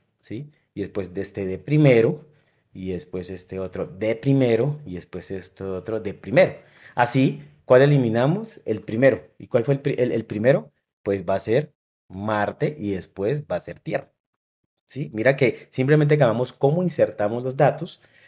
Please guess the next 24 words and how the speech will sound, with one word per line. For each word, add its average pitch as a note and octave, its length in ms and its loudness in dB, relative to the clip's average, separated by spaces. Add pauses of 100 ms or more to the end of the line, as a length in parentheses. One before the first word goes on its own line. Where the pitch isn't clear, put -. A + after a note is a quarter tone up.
(120)
para A#2 280 4
que B2+ 120 -2
se B2 160 -6
comporte C#3+ 580 -2 (400)
como F#2 520 -4
una G2+ 360 -8 (300)
pila. F2 340 -6
Ahí F#2+ 140 -12
está, - 440 -10 (120)
Marte G#2+ 680 -2
y F#2 100 -14
Tierra, F#2 520 -8
¿no? B2+ 260 -8 (220)
Último A2+ 760 -4 (400)
en A2 240 -2
entrar, B2+ 760 0 (180)
primero G#2 640 -4 (100)
en F#2 160 -12
salir, F2 680 -10
¿no? C#3 140 -6
El G2+ 100 -6
último F2+ 360 -10
en E2 60 -10
entrar. D2+ 280 -16